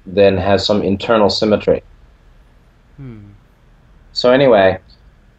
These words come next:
Speaker 1: uh, this is also very, the, the, the, the geometry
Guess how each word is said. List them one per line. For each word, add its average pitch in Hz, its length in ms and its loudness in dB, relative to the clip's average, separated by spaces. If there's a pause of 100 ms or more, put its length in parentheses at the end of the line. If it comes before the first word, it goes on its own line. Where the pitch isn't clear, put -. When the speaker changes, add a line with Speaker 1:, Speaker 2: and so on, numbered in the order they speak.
(240)
Speaker 1:
uh, 104 400 2 (300)
this 151 280 -2
is 139 120 0
also 147 440 0
very, 120 600 2 (380)
the, 107 260 -12
the, 123 220 -4 (100)
the, 110 300 -4 (760)
the 113 120 -2
geometry 110 1300 -2